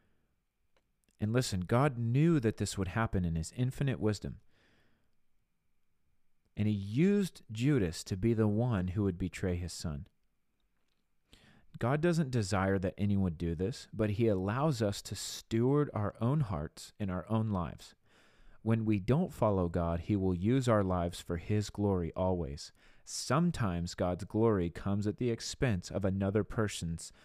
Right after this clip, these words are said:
selfishness and prideful decisions that destroy them. God won't waste a life,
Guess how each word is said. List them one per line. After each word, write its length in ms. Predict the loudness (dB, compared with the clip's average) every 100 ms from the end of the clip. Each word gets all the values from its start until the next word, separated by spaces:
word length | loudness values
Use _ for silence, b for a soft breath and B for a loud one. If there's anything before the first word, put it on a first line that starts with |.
| b b
selfishness 880 | -16 -2 -2 -2 -8 -4 -2 -2 -6
and 180 | -10 -10
prideful 400 | -4 -2 0 -2
decisions 760 | -4 -2 0 0 -2 -10 -14 -20 -16 -8
that 160 | -6
destroy 420 | -6 -8 0 0 0
them. 220 | -4 -12 _ _ _ _ _ _ _ _ _ _ _
God 280 | -2 0 2
won't 220 | 2 2
waste 360 | 2 2 2 0
a 60 |
life, 420 | 2 0 -4 -10